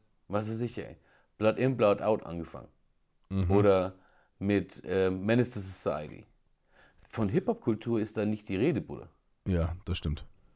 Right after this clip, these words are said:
Speaker 1: So, das heißt, alles, was wir haben, Writing, Breakdance, diese ganzen Riesen-Jams, Alter, ähm, Battle of the Year, die ganzen D-J-Contests weltweit, Alter.
Speaker 2: Ja.
Speaker 1: Ähm,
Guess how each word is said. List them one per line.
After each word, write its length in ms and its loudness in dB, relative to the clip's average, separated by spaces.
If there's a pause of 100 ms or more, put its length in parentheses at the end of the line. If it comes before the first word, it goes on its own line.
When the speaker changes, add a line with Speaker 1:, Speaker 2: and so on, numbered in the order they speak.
(280)
Speaker 1:
So, 220 -4
das 240 -6
heißt, 340 2
alles, 340 0
was 160 -6
wir 120 -4
haben, 360 -4
Writing, 540 -2
Breakdance, 560 -2
diese 240 -8
ganzen 460 -2
Riesen-Jams, 800 -2
Alter, 340 -8 (640)
ähm, 380 0 (680)
Battle 380 8
of 160 2
the 80 -6
Year, 480 2 (720)
die 80 -6
ganzen 340 -2 (140)
D-J-Contests 960 -6
weltweit, 580 -8
Alter. 340 -14 (160)
Speaker 2:
Ja. 260 0 (240)
Speaker 1:
Ähm, 400 2